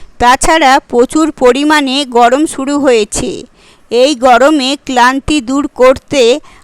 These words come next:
আর শরীর আর মনকে ঠান্ডা করতে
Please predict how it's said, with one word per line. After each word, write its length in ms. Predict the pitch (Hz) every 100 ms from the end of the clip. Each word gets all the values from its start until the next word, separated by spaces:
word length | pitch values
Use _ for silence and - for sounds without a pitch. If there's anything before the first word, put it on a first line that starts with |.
| _
আর 220 | 220 247 277 -
শরীর 400 | 240 247 294 285 -
আর 220 | - 262 285
মনকে 540 | 269 262 302 269 247 262 -
ঠান্ডা 440 | 240 254 269 285
করতে 540 | - 285 294 - 233